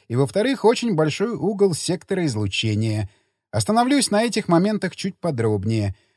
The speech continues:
Максимальная дальность эффективного воздействия прибора составляла порядка четырехсот пятидесяти метров.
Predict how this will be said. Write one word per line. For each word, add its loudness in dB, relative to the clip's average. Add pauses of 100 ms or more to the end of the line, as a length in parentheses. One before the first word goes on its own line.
Максимальная 0
дальность 2
эффективного 0
воздействия 2
прибора 4
составляла 0
порядка 2
четырехсот -2
пятидесяти -4
метров. -2